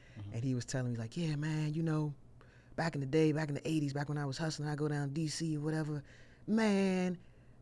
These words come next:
Speaker 2: they put me on to the temple
Speaker 1: Temple
Speaker 2: taper
Speaker 1: taper.
Speaker 2: down there.
Speaker 1: I'm
Speaker 2: Like,
Speaker 1: trying
Speaker 2: wasn't
Speaker 1: to tell
Speaker 2: nobody
Speaker 1: you.
Speaker 2: doing that. So I brought that shit back up here."
Speaker 1: Temple taper is
Speaker 2: <laughs>
Speaker 1: D C, man. You had a right temper taper, you, you was good.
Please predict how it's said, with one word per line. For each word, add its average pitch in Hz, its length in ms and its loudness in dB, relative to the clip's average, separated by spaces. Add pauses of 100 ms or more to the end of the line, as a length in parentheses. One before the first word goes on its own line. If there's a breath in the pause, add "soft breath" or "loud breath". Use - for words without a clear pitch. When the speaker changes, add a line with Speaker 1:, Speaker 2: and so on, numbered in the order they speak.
(320 soft breath)
Speaker 2:
they 269 100 10
put - 260 6
me 233 200 6
on 262 160 6
to 285 100 2
the 262 80 4
temple 311 300 4
Speaker 1:
Temple - 80 4
Speaker 2:
taper 214 180 12
Speaker 1:
taper. 190 80 8
Speaker 2:
down 180 320 12
there. 170 160 12
Speaker 1:
I'm 156 60 10
Speaker 2:
Like, 156 240 10
Speaker 1:
trying - 80 4
Speaker 2:
wasn't 311 160 12
Speaker 1:
to 311 60 12
tell - 100 8
Speaker 2:
nobody 302 160 12
Speaker 1:
you. 302 60 4
Speaker 2:
doing 294 260 8
that. 285 240 8 (320 soft breath)
So - 140 4
I 240 100 10
brought 240 280 8
that 262 180 4
shit 277 180 4
back 302 200 2
up 320 160 8
here." 359 280 12
Speaker 1:
Temple - 200 8
taper 113 380 8
is - 100 12
Speaker 2:
<laughs> - 40 -6
Speaker 1:
D 120 180 8
C, 143 260 6
man. 107 360 0
You 113 100 2
had 110 160 4
a 110 60 4
right 110 280 4
temper 117 300 0
taper, 117 400 0
you, 110 220 2
you 110 160 0
was 110 180 0
good. 117 440 2